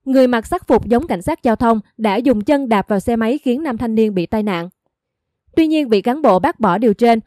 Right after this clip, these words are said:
và yêu cầu người nói phải có bằng chứng, không được vu khống. "Gây rối hả? Anh tấp vào lề, anh nói tôi đạp, anh lấy bằng chứng ra, anh đừng vu khống cảnh sát nha."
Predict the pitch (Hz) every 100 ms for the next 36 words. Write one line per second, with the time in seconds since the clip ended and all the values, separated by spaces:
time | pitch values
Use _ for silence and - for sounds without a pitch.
0 | _ 226 247 262 311 254 214 208 214 208
1 | 214 247 339 196 180 262 214 185 226 277
2 | - _ - 311 226 - 240 220 226 254
3 | - _ _ _ _ _ _ _ 226 302
4 | 294 269 339 330 180 226 - - 247 240
5 | 339 - 214 202 190 185 _ - 262 254
6 | 254 277 - 269 240 190 - _ 269 277
7 | 269 349 214 240 262 302 247 233 - _
8 | _ - 311 254 226 220 254 262 294 240
9 | 185 285 330 269 247